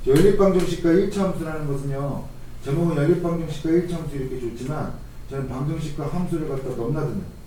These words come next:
방정식과 함수를 넘나드는 그런 역할을, 그런 역할을 하는 단원이기 때문에 중학교 이 학년 느낌으로 공부하는 것이 아니라 흡사 고등학교 느낌으로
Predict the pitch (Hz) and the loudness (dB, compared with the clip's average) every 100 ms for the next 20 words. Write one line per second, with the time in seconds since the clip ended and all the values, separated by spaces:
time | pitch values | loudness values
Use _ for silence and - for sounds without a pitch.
0 | - - - - 135 143 143 - - 123 | -12 -12 -12 -10 -4 0 0 0 -4 -2
1 | 147 151 147 151 135 - 139 147 135 101 | -2 -4 -4 -2 -2 -2 0 0 0 -2
2 | 95 - 143 143 143 - - - - - | -4 0 2 2 2 0 2 2 2 0
3 | - - 143 165 170 135 123 - - 156 | -4 -4 2 4 4 2 2 0 -4 -2
4 | 165 156 - 143 139 135 135 117 117 117 | 0 0 0 0 0 2 0 0 4 8
5 | - 117 - - - - - - - 151 | 8 8 6 4 2 -2 -10 -10 -2 0
6 | 160 151 131 143 175 185 185 180 160 139 | 2 2 2 4 4 4 2 0 0 0
7 | 139 175 160 147 139 123 139 135 127 123 | -2 0 0 0 -2 -2 -2 -2 -2 -2
8 | 110 110 - - - - - 143 147 143 | -2 0 -2 -2 -6 -6 -6 -4 -4 -4
9 | - 127 160 185 156 139 123 101 101 - | -6 -2 0 2 2 0 -2 -2 0 0